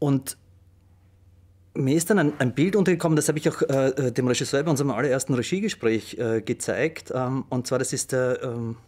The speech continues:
der sogenannte Arbeitsfrontempfänger, also ein Radiogerät aus den dreißiger Jahren. Ähm, Oskar war sehr erstaunt, als ich ihm das, äh,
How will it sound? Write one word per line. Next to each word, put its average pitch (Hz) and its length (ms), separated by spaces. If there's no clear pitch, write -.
der - 100
sogenannte 131 420
Arbeitsfrontempfänger, 113 1300
also 117 200
ein 113 100
Radiogerät 135 640
aus - 80
den 131 100
dreißiger 110 480
Jahren. 139 380
Ähm, 117 320
Oskar 139 320
war 117 240
sehr 135 220
erstaunt, 147 380
als 135 120
ich - 80
ihm 127 100
das, - 280
äh, 120 240